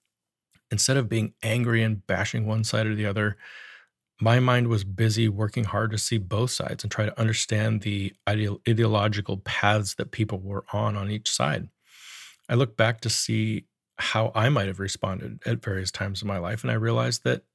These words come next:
I've been pretty polarizing myself at times. So I'm not hundred percent sure that this is my center of gravity,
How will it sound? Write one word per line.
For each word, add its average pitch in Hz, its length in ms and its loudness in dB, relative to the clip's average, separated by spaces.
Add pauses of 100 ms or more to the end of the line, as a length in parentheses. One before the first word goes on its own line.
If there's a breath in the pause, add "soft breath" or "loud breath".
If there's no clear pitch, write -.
I've 123 240 0
been 131 200 -2
pretty 123 420 -4
polarizing 139 720 0
myself 139 500 -2
at - 120 -12
times. - 420 -8 (1000 loud breath)
So - 180 4
I'm 165 80 8
not 190 240 4
hundred 127 300 0
percent 120 340 0
sure 113 400 2
that 110 280 -2
this 110 240 4
is 98 120 -2
my 98 160 -2
center 95 360 -2
of 90 100 -8
gravity, 107 640 -4